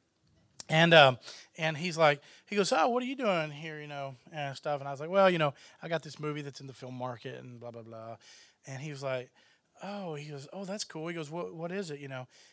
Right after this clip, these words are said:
And, uh, 'cause he loves documentaries. And so I said, "Oh, it's a, it's a doc." And he goes, "Oh," he goes, "Sweet." And he's like, you know, uh, "What's it about?" And I said, "Well, it's, you know, we shot it in India and everything." And then he started asking me a bunch of questions about India 'cause he, he's like, "Man, I've been wanting to make a Bollywood type <laughs> film and stuff."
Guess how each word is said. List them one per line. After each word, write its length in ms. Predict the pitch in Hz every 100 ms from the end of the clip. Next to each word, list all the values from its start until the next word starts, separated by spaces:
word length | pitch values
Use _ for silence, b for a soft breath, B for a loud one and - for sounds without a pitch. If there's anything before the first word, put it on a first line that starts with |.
| b -
And, 300 | 139 135 131
uh, 120 | 123
'cause 180 | 117 131
he 80 | 160
loves 240 | 139 127 110
documentaries. 680 | 110 110 120 117 113 107 _ b b b _ 151
And 140 | 131
so 180 | - 135
I 100 | 127
said, 160 | 151 165
"Oh, 160 | 170
it's 140 | 170 151
a, 100 | 151
it's 120 | -
a 60 | 135
doc." 320 | 180 214 120
And 80 | 127
he 60 | 127
goes, 120 | 127
"Oh," 360 | 208 277 139 123 117 _ _ 143
he 80 |
goes, 160 | 147 127
"Sweet." 260 | - 214 196
And 80 | 156
he's 100 | 147
like, 260 | 139 139
you 60 | 143
know, 160 | 135 120 b b b b 143
uh, 120 | 139
"What's 180 | 165 -
it 80 |
about?" 280 | 135 143 151
And 80 | 147
I 40 |
said, 140 | 139 151
"Well, 140 | 170
it's, 160 | 170 165
you 180 | 160 151
know, 80 | 139
we 100 | 139
shot 240 | 156 147
it 60 | 143
in 60 |
India 420 | 131 131 135 135 131
and 80 | 127
everything." 400 | 123 123 135 135
And 40 |
then 60 | 139
he 40 | 123
started 220 | 127 123
asking 200 | 117 127
me 20 |
a 20 |
bunch 160 | 120 -
of 60 |
questions 420 | - 135 120 127 113
about 160 | 113
India 280 | 120 127 123
'cause 120 | 110 110
he, 60 | - b _
he's 120 | 165
like, 100 | 160
"Man, 160 | 185 196
I've 100 | 208
been 100 | 185
wanting 200 | 175 147
to 20 |
make 160 | 156 131
a 80 | 110 b _
Bollywood 500 | 147 151 160 156 151
type 260 | - 156 -
<laughs> 0 |
film 500 | - 170 151 139 175
and 140 | 147
stuff." 260 | 131 165